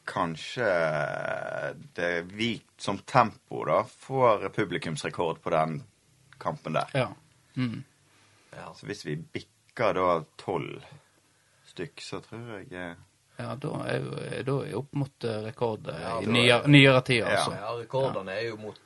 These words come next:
Speaker 3: eh, de der yngste Florø-lagene når det er litt sånn foresatt og sånt på tribuner.
Speaker 1: Mm.
Speaker 2: Ja.
Speaker 3: Ellers
Speaker 2: Ja.
Speaker 3: så er det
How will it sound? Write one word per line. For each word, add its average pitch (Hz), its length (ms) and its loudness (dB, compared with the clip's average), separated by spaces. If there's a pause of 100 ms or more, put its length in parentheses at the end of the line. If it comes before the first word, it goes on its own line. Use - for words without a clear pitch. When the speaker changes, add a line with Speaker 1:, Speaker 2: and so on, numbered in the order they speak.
Speaker 3:
eh, 101 200 -8
de 107 160 -12
der 101 260 -8
yngste 98 420 -14
Florø-lagene 95 720 -10
når 95 100 -14
det 98 100 -6
er 95 40 -8
litt 95 140 -12
sånn 95 180 -10
foresatt 92 540 -12
og - 60 -14
sånt 76 260 -16
på 80 180 -14
tribuner. 85 460 -14
Speaker 1:
Mm. 95 180 -10
Speaker 2:
Ja. 82 160 -8 (1040)
Speaker 3:
Ellers - 220 -6
Speaker 2:
Ja. - 60 -10
Speaker 3:
så 107 120 -6
er 139 120 -2
det 101 360 -6